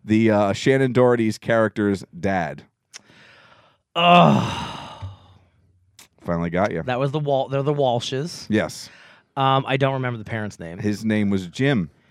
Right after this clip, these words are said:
Speaker 2: I know the place that they hang out was the Peach Pit.
Speaker 1: Also his real life. How about, uh, the, she was, I was also a fan of this actress, Vanessa Marcil.
Speaker 2: Vanessa Marcil. I don't re-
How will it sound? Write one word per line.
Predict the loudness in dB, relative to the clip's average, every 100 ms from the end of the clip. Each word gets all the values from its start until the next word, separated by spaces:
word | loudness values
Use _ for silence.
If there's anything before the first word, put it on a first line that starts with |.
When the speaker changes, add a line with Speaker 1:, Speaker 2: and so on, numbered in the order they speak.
| _
Speaker 2:
I | -2
know | -2
the | -2
place | 0 0 0
that |
they | -2
hang | -4 -4
out | -2
was | -4 -6
the |
Peach | -10 -10 -6
Pit. | -4 -4 -2
Speaker 1:
Also | -2 0
his | 0
real | 2 2
life. | 0 4
How | 4
about, | 6 4 4
uh, | 2 4 4
the, | 0 -6
she | -2 0
was, | 2
I | 2
was | 2 2
also | 2 0
a |
fan | 0 -2
of | 0
this | 0
actress, | 0 0 -2 -4 -6
Vanessa | -2 0 2 0 2
Marcil. | 2 0 0 0 0 -2 _ _ -20
Speaker 2:
Vanessa | -20 -20 -20 -20 -18 -20 _
Marcil. | -20 -20 -20 -20 -20 -20 -20
I |
don't | -20
re- | -20 -20